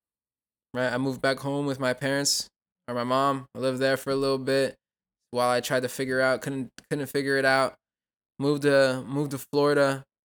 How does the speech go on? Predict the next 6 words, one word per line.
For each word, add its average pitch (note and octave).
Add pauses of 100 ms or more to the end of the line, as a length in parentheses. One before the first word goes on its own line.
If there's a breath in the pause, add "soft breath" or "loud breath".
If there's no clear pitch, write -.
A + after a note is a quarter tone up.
(460)
lived B2+
there C3+
for C3
a B2 (1800)
few C#3
months C#3